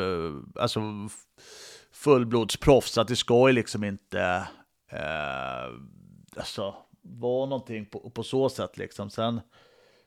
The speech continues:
sen blir det ju ofta skit bara för att man vill för mycket kanske också. Eh,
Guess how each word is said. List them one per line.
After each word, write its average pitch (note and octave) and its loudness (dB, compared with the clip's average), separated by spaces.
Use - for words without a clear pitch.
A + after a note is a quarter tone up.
sen D#3 6
blir C#3 4
det C#3+ 8
ju D3+ 12
ofta B2+ 4
skit A2+ -4
bara A2 2
för G#2 -2
att - -10
man C3 4
vill C3 2
för A#2 -6
mycket B2+ -4
kanske G#2 -2
också. A#2+ -4
Eh, F2 -4